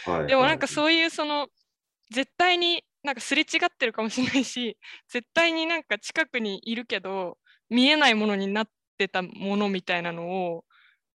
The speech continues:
Speaker 1: うん。
Speaker 2: すごい目の前になんかドンって置かれた感じがし-、して、
Speaker 1: うんうんうん。
Speaker 2: あ、でもこれってその、まあ、あの前編の話にも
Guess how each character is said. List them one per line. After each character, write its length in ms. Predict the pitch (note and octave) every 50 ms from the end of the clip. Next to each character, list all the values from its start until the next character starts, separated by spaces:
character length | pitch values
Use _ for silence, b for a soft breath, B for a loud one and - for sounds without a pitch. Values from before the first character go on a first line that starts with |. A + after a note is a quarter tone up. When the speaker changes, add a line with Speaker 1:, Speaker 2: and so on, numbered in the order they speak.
| _ _
Speaker 1:
う 80 | E2+ F2
ん。 200 | E2 D#2 D2+ D2+ _ _ _ _ _
Speaker 2:
す 220 | - - - C4 A#3
ご 120 | C#4+ E4+
い 40 | C4+
目 140 | A3+ A#3 A#3+
の 100 | B3 C4
前 200 | C#4 D#4 C#4+ A#3+
に 220 | G#3 F3+ E3+ -
な 100 | - A3+
ん 20 | A#3
か 100 | G#3 F#3 -
ド 120 | - C#4
ン 60 | D4+ C4
っ 20 |
て 80 | - -
置 100 | G#3 -
か 120 | - A#3+
れ 100 | A#3 A#3
た 200 | - _ A#3 A#3
感 240 | - A#3+ A3 G#3+ G#3
じ 120 | G3 G#3+
が 140 | G3+ G#3 G#3
し-、 240 | - - - - _ _ _ _ _ _
し 180 | - - - -
て、 380 | - G#3+ G#3 F#3+ - - - _ _ _ _ _ _ _ _ _ _ _
Speaker 1:
う 40 | -
ん 20 |
う 40 | F2+
ん 40 | -
う 20 | -
ん。 20 |
Speaker 2:
あ、 40 | C4
で 80 | B3+ C4+
も 100 | B3 A3+
こ 140 | - C#4+ D#4
れ 80 | F4+
っ 20 | E4+
て 200 | C3+ - C#4 C#4
そ 160 | - C4+ A#3
の、 360 | A3 G#3+ G#3+ G#3+ A3 G#3 - _ _ _ _ _ _
ま 240 | - C4+ B3+ A3+ G3+
あ、 100 | F3+ - _ _ _ _ _ _ -
あ 80 | G#3
の 80 | G#3 G#3+
前 160 | A3 C4 C4
編 160 | A#3+ C#4 C4+ C4
の 40 |
話 340 | C4 - C4 C4 B3 - B3+
に 80 | A#3 G#3
も 200 | G3 F#3 E3+